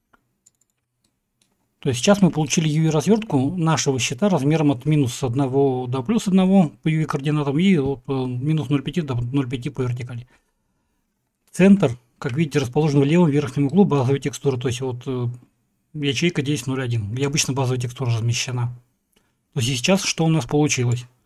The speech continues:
Сейчас у нас каждый U V элемент по факту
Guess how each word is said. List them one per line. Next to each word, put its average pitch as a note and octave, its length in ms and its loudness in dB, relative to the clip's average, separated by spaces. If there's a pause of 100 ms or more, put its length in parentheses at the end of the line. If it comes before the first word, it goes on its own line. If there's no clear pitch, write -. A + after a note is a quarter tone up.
(360)
Сейчас C#3 260 -4
у D#3 40 -2
нас B2 120 -4
каждый C#3+ 340 2
U C#3+ 160 2
V C#3+ 120 0
элемент F#3+ 460 0
по D3 120 -6
факту D#3+ 400 -2